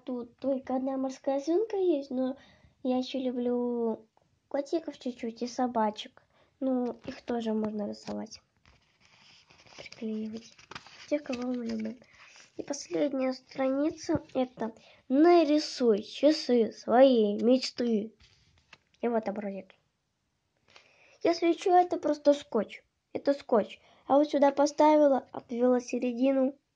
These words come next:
и не середину, края как-то. Вот, я могу даже доказать, что это дневник.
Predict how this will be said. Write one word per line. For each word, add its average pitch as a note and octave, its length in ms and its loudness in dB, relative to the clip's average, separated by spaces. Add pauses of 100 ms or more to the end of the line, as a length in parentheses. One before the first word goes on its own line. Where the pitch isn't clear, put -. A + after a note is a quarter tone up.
(920)
и A3 560 -6 (1200)
не G#3+ 240 -2
середину, A3 800 -4 (100)
края A3+ 340 -4
как-то. - 140 -20 (4000)
Вот, C4+ 500 2
я C4 80 6
могу C4+ 260 4
даже C4 200 6
доказать, C4+ 440 2
что - 240 -4
это C4 200 -4
дневник. C4+ 720 -2